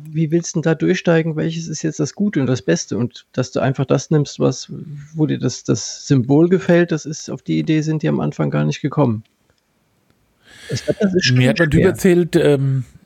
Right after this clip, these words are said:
Speaker 2: der neunundachtzig so um, um die Dings rum so jemanden aufgenommen hat, also eine Familie, die, äh, dann rübergemacht ist, äh, dann, äh, beziehungsweise da war schon, ist halt schon die Mauer gefallen, dann sind die halt, ähm,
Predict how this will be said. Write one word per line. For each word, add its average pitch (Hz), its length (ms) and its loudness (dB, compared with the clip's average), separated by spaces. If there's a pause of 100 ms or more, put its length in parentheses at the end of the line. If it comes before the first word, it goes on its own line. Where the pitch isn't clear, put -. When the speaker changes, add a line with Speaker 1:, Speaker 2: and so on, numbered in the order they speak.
(100)
Speaker 2:
der 135 100 2
neunundachtzig - 1400 -4 (500)
so 120 200 0
um, 127 220 -4 (220)
um 135 120 -2
die 127 300 2
Dings 151 380 -4
rum 151 260 2 (580)
so 135 200 2
jemanden 135 320 0
aufgenommen 160 640 -2
hat, 151 160 -6
also 135 120 0
eine 131 100 0
Familie, 151 380 0
die, 131 220 2
äh, 139 180 -2
dann 123 360 -4
rübergemacht 170 680 2
ist, - 360 0
äh, 160 180 4
dann, 147 560 2
äh, 123 240 2
beziehungsweise 123 440 0
da 113 200 2
war 117 140 0
schon, 123 240 -4
ist 123 180 -8
halt 123 120 0
schon 113 100 -2
die 110 40 -4
Mauer 156 220 0
gefallen, 170 280 -4
dann - 140 -4 (520)
sind 131 160 -2
die 139 160 4
halt, 113 460 0
ähm, 117 380 0